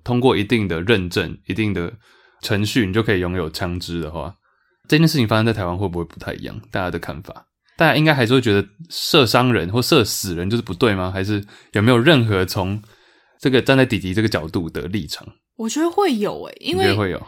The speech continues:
Speaker 2: 他还是算自我防卫啊。
Speaker 1: 嗯。
Speaker 2: 对啊，他是先受到了威胁，然后保护自己，
Speaker 1: 嗯。
Speaker 2: 所以开枪。
Speaker 1: 嗯哼。
Speaker 2: 我觉得这个在很多人眼里看起来，他还是有差别的。
Speaker 1: 就我只是在抓那个界限在哪里。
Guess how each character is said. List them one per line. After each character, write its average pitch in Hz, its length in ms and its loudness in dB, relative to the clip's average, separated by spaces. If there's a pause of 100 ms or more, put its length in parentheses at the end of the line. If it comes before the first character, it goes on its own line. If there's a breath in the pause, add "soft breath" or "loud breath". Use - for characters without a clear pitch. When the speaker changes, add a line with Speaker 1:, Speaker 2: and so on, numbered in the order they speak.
(180)
Speaker 2:
他 - 140 -6
还 202 280 0
是 254 380 -4 (380)
算 - 460 -6 (120)
自 330 180 0
我 185 180 0
防 175 320 -10
卫 196 140 -8
啊。 - 180 -12
Speaker 1:
嗯。 - 240 -12 (420)
Speaker 2:
对 185 160 -8
啊， 233 140 -12
他 320 160 0
是 330 180 0
先 285 180 0
受 247 360 -2
到 226 200 0
了 185 120 -4
威 190 260 -2
胁， - 380 -12 (560)
然 175 200 -6
后 190 380 -4
保 160 260 -12
护 190 160 -6
自 185 180 -12
己， - 140 -14
Speaker 1:
嗯。 - 40 -16
Speaker 2:
所 170 200 -12
以 151 60 -12
开 - 260 -16
枪。 - 220 -14
Speaker 1:
嗯 233 60 -16
哼。 - 80 -20
Speaker 2:
我 208 140 0
觉 220 100 0
得 320 80 0
这 370 160 -6
个 240 260 -4 (540)
在 381 160 0
很 233 140 2
多 254 120 0
人 226 100 0
眼 202 100 0
里 190 80 -4
看 240 160 0
起 196 60 -2
来， 165 200 -6
他 247 180 -10
还 196 180 -6
是 190 140 -10
有 - 120 -8
差 151 280 -10
别 - 140 -14
的。 - 220 -20 (380)
Speaker 1:
就 175 120 4
我 127 120 4
只 127 80 4
是 135 40 6
在 160 100 6 (180)
抓 127 200 4
那 135 80 0
个 123 80 2
界 117 220 4
限 104 160 -2
在 101 100 0
哪 78 160 -6
里。 - 120 -12